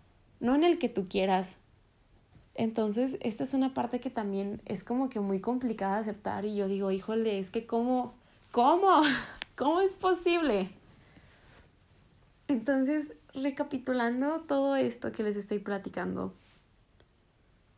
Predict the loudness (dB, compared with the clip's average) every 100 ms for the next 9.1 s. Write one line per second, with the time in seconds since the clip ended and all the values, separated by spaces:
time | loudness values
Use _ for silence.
0 | _ _ 2 4 4 0 -2 -2 0 -2
1 | -2 -2 -4 -4 -4 -2 -2 -2 -4 -6
2 | -6 -8 -4 -2 -2 -4 -8 -12 -4 -4
3 | -2 -4 -4 -2 -4 -6 -8 -8 -6 -4
4 | -4 -4 -6 -8 -14 _ _ -6 -2 0
5 | 0 0 -4 -6 -6 -6 -6 -6 -4 -2
6 | -4 -6 -16 _ _ -20 _ _ _ _
7 | _ -6 -4 0 4 4 2 2 0 0
8 | 0 0 0 0 -2 -2 0 0 -2 -4